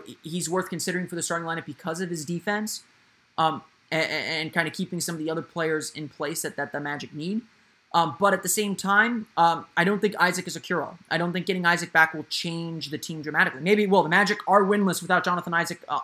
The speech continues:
in, in the lineup. Um, that's, that's, that is a fact. Whether it's, I, I, I don't think correlation is causation there, but it, it, it's tough right now. Um, it, there, I don't think there's, I don't think there is a one answer.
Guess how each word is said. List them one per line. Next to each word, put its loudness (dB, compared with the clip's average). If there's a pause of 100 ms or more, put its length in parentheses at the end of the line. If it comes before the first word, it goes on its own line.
in, -4
in -2
the 0
lineup. 2 (540)
Um, 2 (140)
that's, 4
that's, 8
that 8
is 4
a 4
fact. 4 (240)
Whether 2
it's, -6 (440)
I, 8
I, 8
I 8
don't 4
think -4
correlation -2
is -10
causation -2
there, -2 (520)
but 6 (1500)
it, -4
it, 0
it's 0
tough 2
right 2
now. -4 (240)
Um, 0
it, -6
there, -2
I 6
don't 4
think 0
there's, 0 (160)
I 6
don't 0
think -4
there 2
is -4 (180)
a 0
one 0
answer. -8